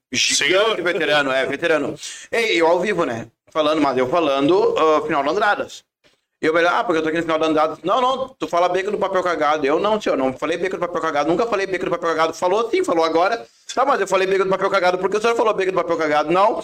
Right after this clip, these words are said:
Speaker 1: tu falou beco do papel cagado primeiro. Eu, não, não, o senhor falou, tá no vídeo aqui que o senhor falou.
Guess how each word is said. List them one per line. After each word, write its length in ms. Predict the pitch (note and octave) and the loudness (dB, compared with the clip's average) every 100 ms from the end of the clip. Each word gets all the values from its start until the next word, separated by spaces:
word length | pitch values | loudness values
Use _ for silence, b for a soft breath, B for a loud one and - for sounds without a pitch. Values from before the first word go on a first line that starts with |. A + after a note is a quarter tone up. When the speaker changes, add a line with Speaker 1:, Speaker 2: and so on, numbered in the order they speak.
| B - | B -10
Speaker 1:
tu 100 | A#3+ | -6
falou 280 | A#3+ C4+ A#3+ | 0 2 2
beco 180 | G#3+ F3+ | 2 2
do 60 | F#3+ | 2
papel 160 | F#3+ F3+ | 2 2
cagado 240 | F#3 F3+ | 0 0
primeiro. 260 | E3+ F3 F3 | -2 0 2
Eu, 60 | F#3 | 2
não, 420 | E3 D3+ D#3 G3 | 2 2 4 2
não, 240 | G#3 E3+ G3+ | 2 2 2
o 80 | - | 2
senhor 180 | E3 | 0
falou, 280 | A#3 A#3+ A#4 | 2 2 2
tá 140 | A3+ F3 | 2 0
no 140 | G3+ | 0
vídeo 300 | G#3 C4+ C4 | 0 -2 0
aqui 180 | F#3+ G#3 | -2 -2
que 60 | |
o 20 | F#3 | -2
senhor 160 | G3 | 0
falou. 400 | G#3+ G3+ G3 - | 2 2 2 0